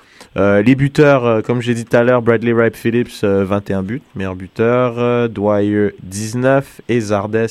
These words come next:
qui a d'ailleurs marqué au Stade Saputo avec, euh, quinze buts. Meilleur passeur, Donovan, hein, pour, euh,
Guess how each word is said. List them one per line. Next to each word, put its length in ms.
qui 80
a 80
d'ailleurs 300
marqué 380
au 60
Stade 260
Saputo 640
avec, 440
euh, 140
quinze 280
buts. 220
Meilleur 280
passeur, 580
Donovan, 520
hein, 240
pour, 240
euh, 200